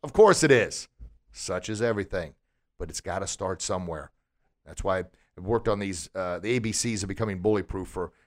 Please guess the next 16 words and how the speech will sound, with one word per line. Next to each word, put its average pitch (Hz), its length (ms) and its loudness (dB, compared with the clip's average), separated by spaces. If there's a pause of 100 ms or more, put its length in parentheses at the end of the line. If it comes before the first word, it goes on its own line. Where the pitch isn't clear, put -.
(300)
I, - 260 -10
I, 117 100 -2 (280)
I 120 100 2
would 113 200 0
guess, 101 400 -4 (260)
<laughs> - 1400 -12
ten, 117 260 0
fifteen, 117 300 -4
excuse 104 240 -8
me, 87 80 -12
ten 143 200 0
to 123 60 -4
fifteen 120 400 -2
years 113 400 -4 (120)
or 101 120 -2
more. 107 360 -2